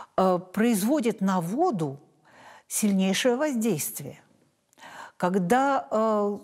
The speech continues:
толчок, эм, сигнал, посылаемый речью или мыслью, э, оказывается во взаимодействии с колоссальными, эм, структурами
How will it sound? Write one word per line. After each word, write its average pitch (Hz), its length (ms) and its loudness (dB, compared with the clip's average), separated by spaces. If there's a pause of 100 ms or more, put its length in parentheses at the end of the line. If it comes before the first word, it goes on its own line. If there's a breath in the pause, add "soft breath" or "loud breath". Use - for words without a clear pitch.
(180)
толчок, 233 1040 -4 (120)
эм, 170 840 -2 (1200)
сигнал, 220 680 2
посылаемый 196 880 -2
речью 185 720 -2 (160)
или 202 320 2
мыслью, 180 960 0 (680 loud breath)
э, 196 460 4
оказывается 247 840 -2
во 196 360 -2
взаимодействии 233 960 0
с - 200 -4
колоссальными, 247 1000 0 (440 loud breath)
эм, 185 1040 -2
структурами 254 840 0